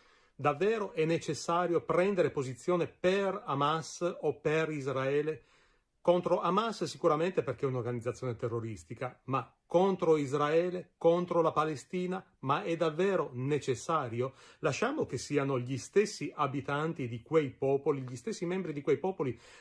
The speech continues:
a prendere posizione nei confronti dei loro governi, ma noi per una volta stiamocene un po' zitti. E questo era il primo short. Il giorno dopo,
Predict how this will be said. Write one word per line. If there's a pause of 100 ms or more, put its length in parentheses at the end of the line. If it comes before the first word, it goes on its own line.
a
prendere
posizione
nei
confronti
dei
loro
governi,
ma
noi
per
una
volta
stiamocene
un
po'
zitti. (3000)
E
questo
era
il
primo
short. (760)
Il
giorno
dopo,